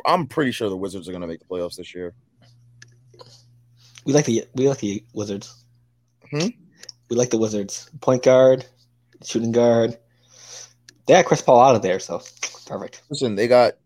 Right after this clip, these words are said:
Speaker 1: Jordan Poole. The Wizards, bro, Jordan Poole's gonna be the guy in Washington. So it's like,
Speaker 2: Yep. And he has a nice point guard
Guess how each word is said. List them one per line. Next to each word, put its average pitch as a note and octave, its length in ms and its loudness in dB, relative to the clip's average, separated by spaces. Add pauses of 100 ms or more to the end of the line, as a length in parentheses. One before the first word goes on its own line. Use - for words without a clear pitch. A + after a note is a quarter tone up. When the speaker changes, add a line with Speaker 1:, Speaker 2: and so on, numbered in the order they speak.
(320)
Speaker 1:
Jordan C3+ 440 -2
Poole. G2+ 500 -6 (840)
The G2+ 60 -6
Wizards, D#3+ 480 -2 (4000)
bro, C#3+ 140 0
Jordan F3 280 2
Poole's E3 320 -2 (300)
gonna C#3+ 180 0
be A#2+ 240 -4
the G#2+ 240 -10
guy G#2 300 -2
in E2 200 -10
Washington. C#2+ 580 -12
So A1 200 -16
it's - 120 -20
like, A#1+ 300 -16 (1000)
Speaker 2:
Yep. C#3+ 140 -12 (1300)
And D#3 140 0
he D#3+ 60 -2
has E3 220 -2
a C#3 80 -6
nice C#3 200 -2
point D#3+ 260 -6
guard G2+ 200 -2